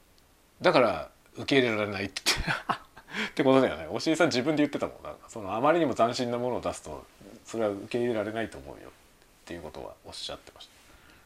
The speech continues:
た。だからこれ受け入れられてないんですね。<laughs> っていう感じだよね、本当に。おしりさん最高ですね。立ち食いしるつで見たことないですか、皆さん。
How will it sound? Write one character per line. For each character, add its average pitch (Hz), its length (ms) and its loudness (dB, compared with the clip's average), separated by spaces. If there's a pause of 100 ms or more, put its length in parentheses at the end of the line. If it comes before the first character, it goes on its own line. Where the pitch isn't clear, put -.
(1500)
た。 - 20 -12
だ 135 100 4
か 160 60 4
ら 131 100 4
こ 117 100 -4
れ 107 80 0
受 98 100 -4
け 113 80 2
入 113 100 4
れ 110 40 0
ら 113 80 4
れ 117 60 4
て 135 100 6
な 110 160 6
い - 40 0
ん 175 40 4
で 160 80 8
す - 200 2
ね。 - 80 -6 (140)
<laughs> - 500 -6
っ - 40 -6 (880)
て 143 100 4
い 135 60 8
う 131 60 6
感 131 240 8
じ 113 120 0
だ 113 60 2
よ 85 100 0
ね、 76 140 -10
本 85 320 -16
当 - 100 -12
に。 76 220 -12
お 101 60 -14
し - 120 -10
り 104 60 -10
さ 104 140 -10
ん 101 60 -10
最 104 220 -2
高 104 160 -8
で 98 60 -10
す - 120 -12
ね。 - 100 -16 (1700)
立 101 80 -6
ち 131 100 -2
食 127 100 4
い 117 60 4
し 104 100 2
る 87 100 -6
つ - 120 -14
で 85 100 -8
見 107 120 -8
た 98 100 0
こ 76 80 -6
と 76 80 -14
な 87 100 -2
い 76 60 -4
で - 80 -12
す - 100 -12
か、 65 160 -8
皆 67 160 -12
さ - 100 -18
ん。 - 80 -18